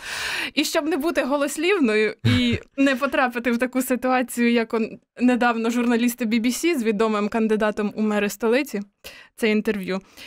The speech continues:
який вимагав доказів того, що він таке не казав, в чому вони його звинувачували. Я нашукала пряму мову відомих людей про Міжнародний валютний фонд, пропоную вам послухати, і тут же будемо сипати контраргументами, якщо вони будуть, звісно.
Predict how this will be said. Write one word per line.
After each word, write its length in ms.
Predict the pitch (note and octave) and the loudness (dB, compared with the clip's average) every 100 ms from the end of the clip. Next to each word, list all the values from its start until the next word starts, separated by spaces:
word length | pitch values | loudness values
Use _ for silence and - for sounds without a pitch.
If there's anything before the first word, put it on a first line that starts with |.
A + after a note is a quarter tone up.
| - - | -16 -2
який 320 | A#3 B3 B3+ | 0 0 0
вимагав 400 | A#3+ B3 B3+ A#3+ | 2 2 2 0
доказів 400 | A#3+ A#3 A#3 G#3+ | 0 0 -2 0
того, 240 | B3 C4 | 0 0
що 140 | C#4+ A#3+ | 0 2
він 160 | B3+ | 2
таке 220 | A#3+ A3+ | 2 0
не 100 | A#3 | 0
казав, 340 | A3+ A#3+ B3+ C#4+ | 0 -2 0 -2
в 60 | |
чому 200 | - A#3+ | 0 0
вони 200 | G#3+ A3 | 2 2
його 200 | F#3+ F3 | 0 -2
звинувачували. 720 | - F#3 G3 G#3 G3+ - - G#3+ - - - C#4+ | -8 -6 -4 -4 -4 -10 -12 -12 -14 -14 -10 -2
Я 160 | B3+ F4 | 0 2
нашукала 500 | G4 D4 D4+ D#4 C4+ | 0 0 2 2 2
пряму 300 | C#4 C4 C4+ | 0 2 4
мову 360 | C4+ E4 C#4 | 4 4 2
відомих 500 | A#3 A3 C4 C#4+ C4 | 0 2 2 0 0
людей 340 | A#3+ G#3+ C#4 F4 | 0 2 2 2
про 140 | C4 | 0
Міжнародний 540 | A#3 A#3 A#3 B3+ B3 | 2 2 2 2 0
валютний 420 | A#3 A#3 A#3 A#3+ A#3+ | 2 0 2 2 0
фонд, 360 | - D#4+ G4+ | 0 0 0
пропоную 480 | - B3+ B3+ C#4+ D4 | -2 -2 0 2 2
вам 160 | C4 A#3+ | 2 2
послухати, 640 | A#3+ C#4 F#4+ D4+ A#3+ B3 | 0 0 0 0 0 0
і 80 | B3+ | 0
тут 340 | A#3 D4+ D#4 B3+ | 0 2 2 4
же 320 | A#3+ A#3+ A3 - | 4 2 0 -4
будемо 460 | G#3+ B3+ A#3+ A#3 | 0 2 4 4
сипати 420 | A#3+ B3+ A#3+ A3+ | 2 -2 -2 -2
контраргументами, 1080 | A3 B3 A#3 A3+ A3 G#3 A3 F#3+ F#3 F3+ F#3 - | -2 2 2 2 -2 0 0 0 -4 -6 -8 -8
якщо 280 | G#3+ - G#3+ | -8 -2 0
вони 160 | G3+ | 0
будуть, 300 | G3 F#3+ E3+ | -2 -4 -6
звісно. 300 | E3+ E3+ - | -10 -10 -12